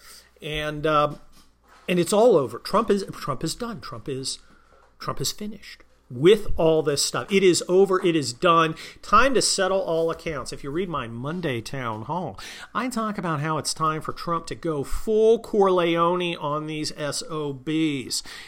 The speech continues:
And Trump has already started. Gordon Sondheim fired, you weirdo. I'm not even sure we should have an ambassador to the E U, because I, I think we ought to, like, pretend the E U doesn't exist 'cause it's kind of embarrassing.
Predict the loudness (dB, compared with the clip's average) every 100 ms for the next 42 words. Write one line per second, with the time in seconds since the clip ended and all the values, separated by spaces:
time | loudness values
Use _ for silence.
0 | -14 -6 -4 -4 -2 -2 0 2 2 2
1 | 0 0 2 2 -2 2 2 2 0 2
2 | 2 4 4 4 0 2 8 10 10 8
3 | 4 0 -4 -6 -6 -10 -10 -6 -6 -6
4 | -6 -10 -12 -20 -20 -8 0 2 4 2
5 | 2 4 4 4 2 -2 -2 -2 -2 -2
6 | -4 -2 -2 0 2 0 0 -2 -2 -4
7 | -6 -4 -2 -2 -2 -8 -16 -20 _ _
8 | _ -8 -4 -4 -2 -4 -2 -2 0 2
9 | 4 6 4 2 -6 -4 -4 -4 -6 -4
10 | -4 -2 -4 -4 -6 -8 -8 -4 -4 -6
11 | -10 -10 -10 -8 -8 -8 -6 -4 -4 -6
12 | -10